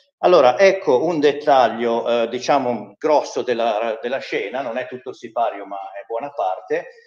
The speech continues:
Effettivamente vediamo che c'è questa scena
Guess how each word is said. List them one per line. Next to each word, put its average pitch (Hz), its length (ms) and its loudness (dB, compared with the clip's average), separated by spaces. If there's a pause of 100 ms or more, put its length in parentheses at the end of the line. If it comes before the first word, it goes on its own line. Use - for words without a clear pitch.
(120)
Effettivamente 156 760 -4
vediamo 135 420 -2
che 131 100 -6
c'è 127 240 -4
questa 120 320 -6
scena 113 500 -4